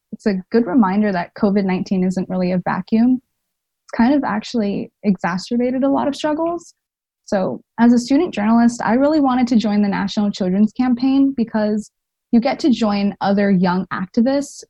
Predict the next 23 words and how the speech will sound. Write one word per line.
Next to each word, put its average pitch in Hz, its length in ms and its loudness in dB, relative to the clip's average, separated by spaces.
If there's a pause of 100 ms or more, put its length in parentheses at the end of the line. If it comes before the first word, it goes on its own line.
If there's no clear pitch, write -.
(120)
who 233 240 4
are 208 300 -6
actively 240 520 -4
seeking 196 720 -2 (440)
to 233 140 2
fix - 440 -4
these 190 280 0
issues 185 680 -4 (440)
and 214 160 2
to 233 100 -2
keep 247 380 -2
the 254 100 -2
momentum 208 800 0 (120)
of 202 240 -4
these 208 300 2
ongoing 185 580 -2
movements 180 520 -8
going. 214 460 -4 (800)
It's 226 180 0
really 339 280 -2
taught 202 340 -6
me 226 240 4
that 180 360 -4